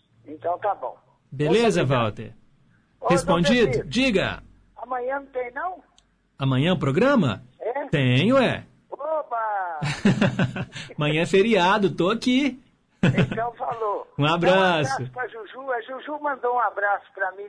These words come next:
Speaker 1: no, no, no Delírio e Companhia ontem.
Speaker 2: Ah, beleza. Juliana Moura, nossa operadora de áudio.
Speaker 1: É, então
Speaker 2: Pode
Speaker 1: tá bom.
Speaker 2: deixar.
Speaker 1: Obrigado.
Speaker 2: Falou, Walter.
Speaker 1: Com Deus.
Speaker 2: Tchau, amém.
Speaker 1: Tchau.
Speaker 2: É, gente, é muito detalhe.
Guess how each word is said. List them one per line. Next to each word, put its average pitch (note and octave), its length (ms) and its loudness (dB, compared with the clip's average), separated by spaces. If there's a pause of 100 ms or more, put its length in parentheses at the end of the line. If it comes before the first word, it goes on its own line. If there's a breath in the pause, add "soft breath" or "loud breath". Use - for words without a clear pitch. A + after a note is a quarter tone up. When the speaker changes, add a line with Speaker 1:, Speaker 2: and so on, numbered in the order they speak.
Speaker 1:
no, F3 240 -4 (480 soft breath)
no, G#3 400 0
no G#3+ 280 -2
Delírio G3+ 460 -4
e G3 40 -12
Companhia F3 680 -2
ontem. A#3 340 -2 (720)
Speaker 2:
Ah, E3+ 600 0
beleza. D3+ 420 2
Juliana D3+ 400 2
Moura, D#3 460 2
nossa C#3 240 0
operadora D3+ 480 0
de B2+ 140 0
áudio. B2 520 0 (520)
Speaker 1:
É, D3+ 580 0
então G#3 160 0
Speaker 2:
Pode C3 100 2
Speaker 1:
tá C4+ 60 2
bom. B3 60 2
Speaker 2:
deixar. C3 480 0
Speaker 1:
Obrigado. F#3 460 -2
Speaker 2:
Falou, F#3 480 4
Walter. G#2+ 640 0
Speaker 1:
Com A3+ 180 -4
Deus. F3+ 380 -4 (140)
Speaker 2:
Tchau, C#3 440 0
amém. A#2+ 400 -2 (120)
Speaker 1:
Tchau. - 260 -20 (440)
Speaker 2:
É, C3 460 2
gente, A2 500 -4
é E3 40 0
muito G3+ 280 2
detalhe. E3 920 0